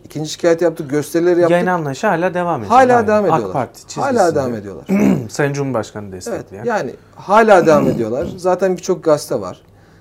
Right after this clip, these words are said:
Speaker 1: Ee, benim zaten A K P iktidarıyla ilgili, e, çözemediğim en büyük, e,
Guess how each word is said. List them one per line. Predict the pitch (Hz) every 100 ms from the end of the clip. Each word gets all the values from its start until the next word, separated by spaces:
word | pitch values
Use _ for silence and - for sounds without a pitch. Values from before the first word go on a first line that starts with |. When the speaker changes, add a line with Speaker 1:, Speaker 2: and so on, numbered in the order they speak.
| _ _ _ _ 139
Speaker 1:
Ee, | 135 131 - 151
benim | 196 233
zaten | 214 247 240 214 214 _ _ _ _ _
A | 139 156
K | 160 190 190
P | 226
iktidarıyla | 214 190 180 180 175
ilgili, | 170 165 165 - -
e, | 160 117 143
çözemediğim | - 175 165 185 170 170 160
en | 175 185 160
büyük, | 160 156
e, | -